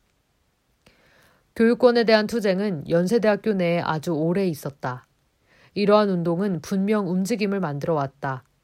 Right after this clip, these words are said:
최소한 과거에는 없었던 기구가 우리 손에 쥐어졌기 때문이다.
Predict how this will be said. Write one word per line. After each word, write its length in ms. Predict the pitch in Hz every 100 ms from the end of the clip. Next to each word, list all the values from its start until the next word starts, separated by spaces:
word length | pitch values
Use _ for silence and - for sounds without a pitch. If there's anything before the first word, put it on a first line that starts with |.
| _ _ _ _ -
최소한 500 | 269 247 240 226 220
과거에는 560 | 185 170 214 202 202
없었던 500 | 160 - 208 202 196
기구가 500 | 185 170 151 175 196 -
우리 200 | 196 202
손에 280 | 220 190
쥐어졌기 580 | 185 - 196 185 - 156
때문이다. 560 | 185 175 160 135 123